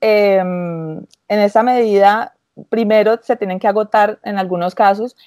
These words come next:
las instancias internas y los mecanismos internos de protección de los derechos humanos, y si ya por alguna razón el Estado no tiene la capacidad o no garantiza como tal ese respeto o, o advierte, mm, o previene la violación al dere-,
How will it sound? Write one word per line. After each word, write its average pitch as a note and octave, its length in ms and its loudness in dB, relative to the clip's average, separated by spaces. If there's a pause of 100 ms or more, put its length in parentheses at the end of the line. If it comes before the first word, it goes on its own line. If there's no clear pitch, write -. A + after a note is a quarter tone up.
(120)
las G#3+ 180 2
instancias G3+ 440 -2
internas G#3 680 0
y G3 120 -6
los F3+ 140 -2
mecanismos F3+ 500 -4
internos G#3+ 440 0
de G#3 80 -4
protección G#3+ 420 -6
de F#3 60 2
los F#3+ 80 0
derechos G#3 320 -4
humanos, A#3 380 -2 (300)
y A#3 120 -2
si A3+ 120 -2
ya G3 300 4
por F#3 140 -2
alguna F#3 280 -4
razón A3 300 -2
el G3 100 -4
Estado E3+ 460 0
no E3 160 -6
tiene G#3+ 240 -2
la A#3 100 2
capacidad G#3+ 600 0
o F3 100 -2
no E3 240 -8 (320)
garantiza G#3 760 -4
como F3 240 -8
tal F3 200 -2
ese F3+ 220 -4
respeto F#3+ 520 -6
o, E3+ 320 0 (300)
o F3+ 340 4
advierte, G3+ 800 0
mm, G3 360 -6 (460)
o G3+ 120 -2
previene G#3 480 2
la E3+ 160 -2
violación F3 440 -6
al F3+ 100 -6
dere-, G3+ 260 -4